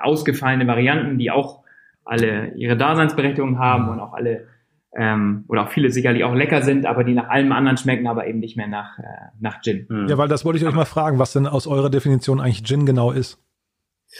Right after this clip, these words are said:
Speaker 1: Ja, also, äh, wenn man wirklich nach der Literatur geht, haben wir einen London Dry Gin. Das bedeutet im Prinzip, dass wir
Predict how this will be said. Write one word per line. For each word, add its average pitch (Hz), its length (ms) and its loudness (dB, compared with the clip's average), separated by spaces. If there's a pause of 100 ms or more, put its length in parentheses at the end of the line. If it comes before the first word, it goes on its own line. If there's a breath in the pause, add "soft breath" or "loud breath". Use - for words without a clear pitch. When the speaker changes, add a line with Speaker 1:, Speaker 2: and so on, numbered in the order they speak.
(220 loud breath)
Speaker 1:
Ja, 147 100 2
also, 165 160 4
äh, - 500 -4
wenn 160 120 2
man 180 140 4
wirklich 196 320 0
nach 160 140 2
der 160 160 2
Literatur 156 480 0
geht, 214 300 -2
haben 151 260 2
wir 160 180 4
einen 143 140 2
London 147 300 0
Dry 120 280 4
Gin. 98 380 -6 (160)
Das 127 160 -2
bedeutet 175 440 2
im 151 140 2
Prinzip, 190 540 -2 (400 loud breath)
dass 143 640 0
wir 131 680 2